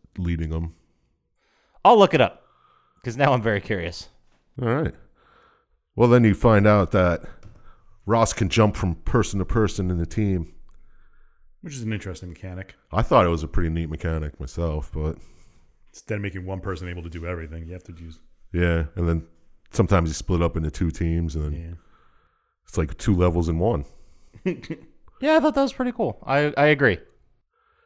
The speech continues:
Speaker 1: So, I guess this, are you in the breach now?
Speaker 3: Yeah, you went through the first breach, yeah.
Speaker 1: Yeah,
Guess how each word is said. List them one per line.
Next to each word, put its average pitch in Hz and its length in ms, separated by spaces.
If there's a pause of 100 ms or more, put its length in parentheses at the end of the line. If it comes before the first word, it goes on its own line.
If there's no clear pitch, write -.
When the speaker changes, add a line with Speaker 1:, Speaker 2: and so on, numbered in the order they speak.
(320)
Speaker 1:
So, 92 840 (520)
I 90 80
guess 120 280
this, - 340 (120)
are 98 80
you 101 240 (640)
in 107 140
the 127 100
breach 143 380
now? 170 280
Speaker 3:
Yeah, 110 120
you 92 140
went 107 180
through 98 160
the 90 80
first 90 400
breach, 82 280
yeah. 87 200
Speaker 1:
Yeah, 80 300